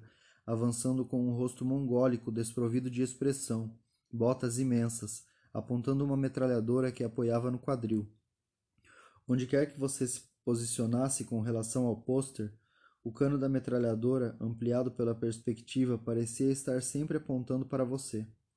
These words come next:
O pôster fora colocado em todos os espaços disponíveis de todas as paredes da cidade, suplantando em número o re-, os retratos do grande irmão.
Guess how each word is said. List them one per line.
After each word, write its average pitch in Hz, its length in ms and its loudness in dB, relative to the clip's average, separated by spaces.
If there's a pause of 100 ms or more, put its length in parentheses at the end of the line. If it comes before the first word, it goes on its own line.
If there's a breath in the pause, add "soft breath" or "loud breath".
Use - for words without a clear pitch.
(600 soft breath)
O - 80 -12
pôster 139 460 0
fora 123 260 0
colocado 123 540 0
em 127 80 0
todos 151 300 0
os 151 140 -4
espaços 123 540 -2
disponíveis 120 600 -2
de 113 100 -4
todas 147 400 0
as 135 120 -4
paredes 117 440 0
da 117 120 -2
cidade, 107 540 -6 (540 soft breath)
suplantando 135 800 0
em 131 140 2
número 131 420 0
o 117 120 -2
re-, 113 220 -4 (120)
os 123 160 -6
retratos 127 500 0
do 127 80 0
grande 127 320 0
irmão. 113 320 0